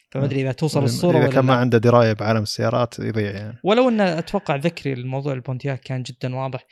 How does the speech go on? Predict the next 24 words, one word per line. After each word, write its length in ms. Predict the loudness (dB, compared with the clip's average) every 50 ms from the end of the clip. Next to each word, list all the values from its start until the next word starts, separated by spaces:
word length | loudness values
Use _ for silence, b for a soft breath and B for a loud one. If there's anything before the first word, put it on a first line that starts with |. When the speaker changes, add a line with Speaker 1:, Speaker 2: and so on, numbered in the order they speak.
| b b b b
Speaker 1:
إن 100 | -4 -4
في 160 | 0 0 0
مشكلة 300 | 0 0 -4 -4 -4 -6
بالسيارة 500 | -6 -6 -8 -8 -6 -6 -4 -2 -2 -2
Speaker 2:
جميل. 120 | -2 -2 -4
Speaker 1:
و-، 100 | -8 _ _ _ _ _ _ -8
وانحلت، 600 | -8 -6 -2 0 -2 -2 0 -4 -4 -6 -6 -12
وصارت 520 | -12 -12 -12 -10 -8 -2 -2 0 0 0 -4
السيارة 380 | -6 -6 -4 -2 -2 -2 -4
أصلًا 220 | -6 -6 -6 -8 -6
بدل 180 | -4 -4 -4
ما 140 | -4 -4 -6
أنها 180 | -4 -4 -4 -4
سيارة 240 | -4 -4 -6 -6 -6
اقتصادية، 680 | -8 -12 -18 -10 -8 -8 -6 -4 -4 -4 -4 -6 _ b b b b b
سيارة 300 | -6 -2 0 0 2 0
ممتازة 380 | -2 -2 -2 -2 -2 0 -2 -4
وسيارة 360 | -4 -2 -2 -2 -2 -2 -4 -6
أداء، 360 | -6 -4 -2 -2 -2 -4 -6
فالمفروض 1080 | -8 -6 -6 -6 -6 _ _ _ _ _ _ _ -8 -6 -6 -6 -4 -2 -2 -2 0
أنها 240 | 0 -2 0 -2 -4
تعتبر 400 | -4 -6 -6 -4 -4 -4 -4 -4
سيارة، 460 | -4 -4 -4 -2 -2 -2 -2 -4 -6
يعني، 340 | -6 -6 -8 -8 -8 -10 -12